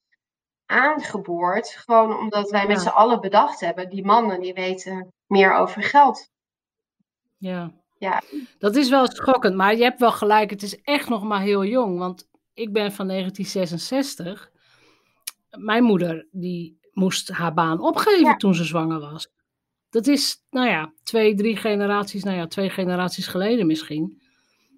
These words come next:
Speaker 2: En wij zijn eigenlijk de eerste generatie die zelfstandig een huis zou kunnen
Speaker 1: Ja.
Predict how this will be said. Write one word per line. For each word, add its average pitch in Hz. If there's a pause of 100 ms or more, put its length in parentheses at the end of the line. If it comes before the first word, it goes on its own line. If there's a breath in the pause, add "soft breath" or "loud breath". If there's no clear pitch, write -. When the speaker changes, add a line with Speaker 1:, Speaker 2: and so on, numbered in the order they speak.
Speaker 2:
En 202
wij 214
zijn 202
eigenlijk 262
de 196
eerste 180
generatie 170 (920)
die 202
zelfstandig 175
een 180
huis 180
zou 202
kunnen 208
Speaker 1:
Ja. -